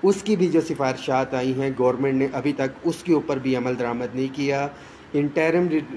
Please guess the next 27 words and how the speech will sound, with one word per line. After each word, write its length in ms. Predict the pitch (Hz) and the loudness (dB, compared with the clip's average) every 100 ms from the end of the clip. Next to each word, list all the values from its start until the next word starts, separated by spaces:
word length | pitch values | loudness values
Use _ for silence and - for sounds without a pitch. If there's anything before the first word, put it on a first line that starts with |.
| 139 | 0
relief, 460 | 131 131 139 143 139 | 2 2 0 -2 -2
जो 100 | 143 | -2
interim 480 | 139 139 143 170 151 | 0 0 0 0 0
report 500 | 131 131 151 165 165 - | -2 0 2 2 0 -6
थी 120 | 143 135 135 | -4 -2 0
ए 120 | 131 | 0
Pay 220 | 147 139 | 0 0
and 120 | 135 135 | 0 -2
Pension 340 | 120 143 127 | -4 -4 -4
Commission 380 | 127 135 165 147 | -2 -2 -2 -4
की, 260 | 143 135 135 - - - | -4 -6 -8 -12 -16 -4
उसके 340 | 170 - 175 | -2 -2 0
अंदर 260 | 151 139 147 - | 0 0 -2 -2
पन्द्रह 300 | 151 151 160 | -4 -2 -2
से 160 | 156 151 127 - | -2 -4 -6 -2
बीस 280 | 202 202 | 0 0
फ़ीसद 300 | 170 139 147 135 | -2 -4 -4 -2
तनख्वाहों 380 | 135 131 131 131 | -4 -2 -2 -2
की 140 | 131 | -4
सिफारिशात 680 | 131 131 120 113 120 117 104 | -6 -4 -4 -2 -4 -4 -4
दी 140 | 127 | -4
गई 220 | 143 147 | -2 -2
थी, 260 | 139 143 139 - - - | -2 -4 -6 -10 -18 -10
जिसके 300 | 131 147 151 | -4 -2 0
ऊपर 240 | 147 147 135 | -2 0 -2
इंशाअल्लाह 400 | 131 135 120 123 | -2 -2 -2 -2
ताला 400 | 127 127 135 | -2 0 -2